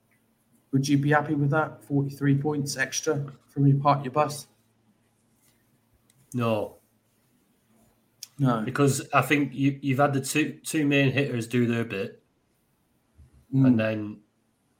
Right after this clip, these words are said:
Speaker 2: you've not had much else elsewhere. But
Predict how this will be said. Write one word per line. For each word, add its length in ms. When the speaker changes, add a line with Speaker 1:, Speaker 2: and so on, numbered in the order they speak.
Speaker 2:
you've 160
not 180
had 140
much 260
else 280
elsewhere. 520
But 200